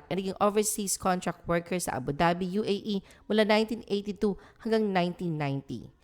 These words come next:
Naging Vice President for Women Affairs, Citizens Crime Watch din siya noong nineteen ninety-eight.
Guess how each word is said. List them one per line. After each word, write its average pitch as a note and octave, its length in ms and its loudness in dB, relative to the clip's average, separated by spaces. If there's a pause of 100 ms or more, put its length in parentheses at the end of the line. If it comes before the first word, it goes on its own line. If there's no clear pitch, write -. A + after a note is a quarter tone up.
(200)
Naging G#3+ 240 0
Vice F#3+ 400 6
President F3+ 400 -2
for - 80 0
Women E3+ 320 0
Affairs, E3+ 560 0
Citizens A#3+ 560 4
Crime G3+ 400 2
Watch F#3+ 320 4
din C#3+ 160 -4
siya G3 240 0
noong F3 160 0
nineteen E3 400 -2
ninety-eight. B2+ 720 -6